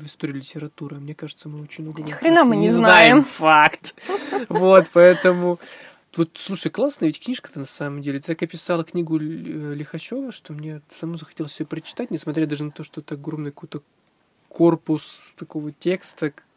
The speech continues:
Speaker 1: возможно, я так думаю, что, скорее всего, да, это не увлекательнейшее чтение.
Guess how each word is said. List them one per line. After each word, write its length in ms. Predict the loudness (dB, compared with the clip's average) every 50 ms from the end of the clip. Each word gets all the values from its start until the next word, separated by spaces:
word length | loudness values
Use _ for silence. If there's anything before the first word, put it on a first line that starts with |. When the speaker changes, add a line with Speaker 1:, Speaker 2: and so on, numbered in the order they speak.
| _ _ -8
Speaker 1:
возможно, 600 | -2 0 0 0 0 0 0 0 0 0 0 0
я 160 | 2 2 2
так 240 | 0 -2 -6 -6 -6
думаю, 300 | -4 -2 -2 -2 -4 -6
что, 140 | -8 -10 -16
скорее 360 | -16 -12 -10 -6 -6 -4 -6
всего, 320 | -6 -8 -10 -10 -8 -8 -6
да, 140 | -4 -4 -4
это 220 | -4 -4 -6 -8
не 200 | -8 -6 -6 -8 -8
увлекательнейшее 760 | -6 -6 -6 -4 -4 -4 -4 -6 -10 -12 -12 -14 -14 -14 -14
чтение. 500 | -14 -14 -14 -12 -10 -10 -10 -10 -14 -14